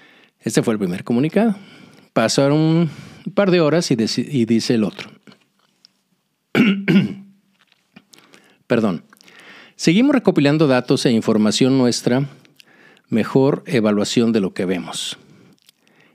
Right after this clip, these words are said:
El equipo cree que la causa probable de la orientación inestable del Sol es una anomalía de propulsión que, si se demuestra que es cierta, amenaza la capacidad de la nave espacial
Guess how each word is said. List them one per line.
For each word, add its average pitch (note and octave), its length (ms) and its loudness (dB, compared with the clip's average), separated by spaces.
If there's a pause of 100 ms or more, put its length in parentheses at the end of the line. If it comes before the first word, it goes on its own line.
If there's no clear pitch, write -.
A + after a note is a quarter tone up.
El A#2+ 180 0
equipo D#3 420 -2
cree D#3 380 0
que C#3 100 0
la A2 140 0
causa D3+ 420 0
probable C3+ 600 2
de G#2+ 120 2
la G2 140 0
orientación G2 580 0
inestable C3 580 0
del D3 140 0
Sol G2 380 -4 (680)
es C3 200 0
una F3 280 2
anomalía A#2+ 520 2
de C#3 100 0
propulsión A2+ 800 0
que, G2 480 -4
si - 200 -6
se A2+ 200 -2
demuestra D#3 800 0
que G#2 300 -4
es C#3+ 80 -2
cierta, B2 560 -2 (540)
amenaza A#2 560 0
la E3 160 -2
capacidad G#2 640 -2
de A#2 120 0
la G2+ 100 -2
nave G2+ 260 0
espacial C3 720 -4